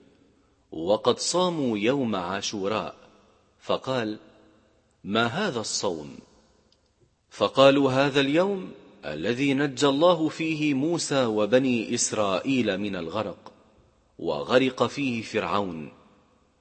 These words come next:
وهذا اليوم استقرت فيه السفينة على الجودي، فصامه نوح وموسى شكراً لله عز وجل.'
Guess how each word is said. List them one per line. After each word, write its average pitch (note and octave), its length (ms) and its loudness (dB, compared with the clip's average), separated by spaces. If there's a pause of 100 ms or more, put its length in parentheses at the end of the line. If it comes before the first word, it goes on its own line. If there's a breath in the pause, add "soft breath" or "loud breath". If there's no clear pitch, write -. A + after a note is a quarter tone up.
(120)
وهذا A#2 420 2
اليوم E3 480 0 (840)
استقرت B2+ 720 2
فيه C3+ 280 -2
السفينة D3 720 0
على A2 380 2
الجودي، G#2 640 -2 (720)
فصامه C3+ 800 2
نوح E3+ 340 0
وموسى C3 1000 2
شكراً - 460 -2
لله A2 680 -2
عز G2+ 360 -2
وجل.' F2+ 600 -6